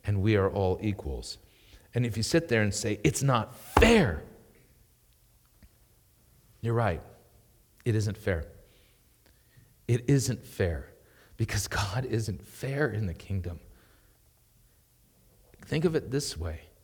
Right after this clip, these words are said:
What sin did Christ commit? What wrong did he do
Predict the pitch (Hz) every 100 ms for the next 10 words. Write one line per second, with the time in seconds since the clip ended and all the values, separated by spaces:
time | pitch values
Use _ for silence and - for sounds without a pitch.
0 | _ _ _ 131 156 156 - - 151 151
1 | 113 - - 135 127 - - 107 80 71
2 | - _ _ _ _ _ _ _ _ _
3 | _ _ _ _ _ _ _ _ _ _
4 | _ _ _ _ _ _ _ _ _ _
5 | _ _ _ - 107 160 170 123 131 143
6 | 156 139 101 - - _ _ - 135 131
7 | - 139 123 117 139 165 95 78